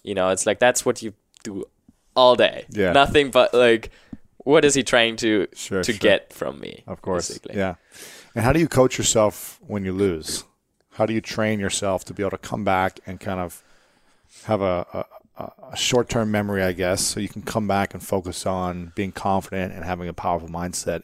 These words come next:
Speaker 2: in the next hand or next tournament?
Speaker 1: I, again, I think it's,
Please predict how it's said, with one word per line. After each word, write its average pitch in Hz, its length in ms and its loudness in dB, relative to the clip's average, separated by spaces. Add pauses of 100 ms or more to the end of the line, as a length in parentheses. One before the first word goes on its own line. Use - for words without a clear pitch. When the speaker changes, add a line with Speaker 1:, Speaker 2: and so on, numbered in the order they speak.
Speaker 2:
in 90 80 -12
the 82 80 -10
next 82 320 -10
hand 98 400 -2
or 82 80 -10
next 87 420 -8 (640)
tournament? 107 340 -4 (1300)
Speaker 1:
I, 139 400 4 (680)
again, 139 380 2
I 135 80 0
think 123 260 -2
it's, - 600 -2